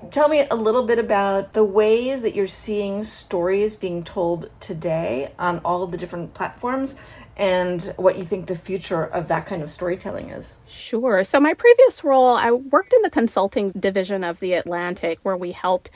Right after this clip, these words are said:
Speaker 2: other media companies tell stories and to figure out which platforms are the best use of storytelling for whatever their business strategy was going to be.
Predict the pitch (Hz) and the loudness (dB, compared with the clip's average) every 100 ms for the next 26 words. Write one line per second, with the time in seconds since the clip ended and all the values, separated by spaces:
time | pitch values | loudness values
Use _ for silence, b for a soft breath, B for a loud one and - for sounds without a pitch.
0 | B B B - 196 214 202 196 202 190 | B B B -2 2 2 2 2 2 0
1 | 175 - 185 - 185 175 170 165 - - | 0 -4 -6 -4 -2 0 -2 -4 -6 -2
2 | 180 180 - 190 180 196 262 269 - B | 0 -2 -4 -4 -2 -2 0 -2 -4 B
3 | B B 208 196 - 190 185 - 190 196 | B B 2 2 0 -2 -2 -2 0 2
4 | 175 170 180 - - - 165 - 180 175 | 2 0 -2 -6 -10 -8 -8 -6 -6 -6
5 | 170 165 156 - 185 180 - - - - | -4 -4 -4 -2 0 0 -4 -6 -4 0
6 | 180 - - 170 - 185 - 175 175 165 | 0 0 -6 -6 -4 -6 -6 -4 -2 -2
7 | - 170 165 165 160 B B B B 277 | -4 -4 -2 -4 -6 B B B B 10
8 | 254 247 220 226 208 202 202 190 185 180 | 12 12 10 8 8 6 4 4 4 4
9 | 175 170 160 - 170 165 165 160 160 160 | 0 -2 -4 -4 -4 -2 -2 -4 -6 -4
10 | 160 - 175 160 175 170 170 - 165 156 | -6 -6 -6 -6 -6 -6 -8 -6 -4 -4
11 | 277 | -6